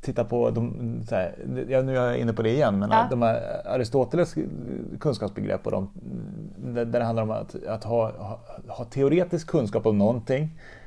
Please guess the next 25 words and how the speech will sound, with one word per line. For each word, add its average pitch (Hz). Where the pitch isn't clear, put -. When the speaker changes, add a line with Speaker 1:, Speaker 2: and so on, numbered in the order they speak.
Speaker 1:
och -
sen 131
går 151
vi 156
in 123
på 120
de 113
här, 101
alltså 117
att 117
ju-, 123
kunna 131
göra 147
någonting 107
och 98
utföra 165
någonting, 113
Speaker 2:
Mm. 208
Speaker 1:
att 120
det 131
är 127
olika 135
typer 127
av 120
kunskap -